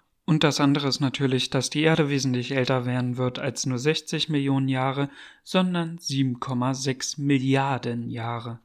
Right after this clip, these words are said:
Nur kurz zur Erinnerung, eine Milliarde sind tausend Millionen. Aber wie sieht es denn nun aus mit der Rotation der Erde? Kommt diese irgendwann zum Erliegen?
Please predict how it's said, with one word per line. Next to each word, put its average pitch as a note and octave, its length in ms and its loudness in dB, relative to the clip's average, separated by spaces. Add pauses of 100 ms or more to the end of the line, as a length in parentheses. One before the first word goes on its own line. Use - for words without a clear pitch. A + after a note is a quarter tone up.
(400)
Nur F3+ 140 4
kurz D3+ 200 0
zur C3+ 160 0
Erinnerung, C#3 460 2
eine C3+ 240 2
Milliarde B2+ 800 0
sind B2+ 340 -2
tausend B2 760 -2
Millionen. B2 640 0 (720)
Aber F#3 280 6
wie F#3 120 0
sieht E3 240 0
es E3+ 180 2
denn C#3+ 180 4
nun C3+ 220 4
aus C#3 380 -2
mit C#3 180 2
der B2+ 80 2
Rotation C3 1300 4
der B2+ 240 0
Erde? D#3+ 380 2
Kommt C3+ 360 -4
diese D3 300 -2
irgendwann C3 720 0
zum B2+ 320 -2
Erliegen? C3+ 720 -4